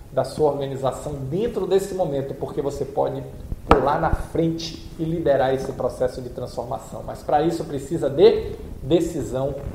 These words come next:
e atitude. Chegou a sua hora, mas se você não decidir, se você não tiver a atitude correta, se você não embarcar nesse trem da mudança, do novo, da inovação,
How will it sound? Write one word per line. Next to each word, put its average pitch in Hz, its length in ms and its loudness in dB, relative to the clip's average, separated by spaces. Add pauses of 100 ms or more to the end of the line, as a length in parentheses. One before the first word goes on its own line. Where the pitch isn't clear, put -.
(120)
e 123 120 -2
atitude. 123 800 -4 (300)
Chegou 135 440 0
a 143 60 2
sua 185 360 10
hora, 120 320 6 (260)
mas 120 140 -4
se - 100 -6
você 131 260 -2
não 151 140 -4
decidir, 127 500 -6 (220)
se - 100 -12
você 131 220 -2
não 156 160 -4
tiver 139 220 0
a 147 80 6
atitude 240 640 2
correta, 165 580 8 (200)
se - 140 -6
você 151 300 2
não 175 280 2 (320)
embarcar 185 1120 6 (160)
nesse 170 300 2
trem 160 420 0 (840)
da 131 140 0
mudança, 135 680 -4 (260)
do 147 160 -6
novo, 139 500 0 (240)
da 143 120 2
inovação, 135 880 0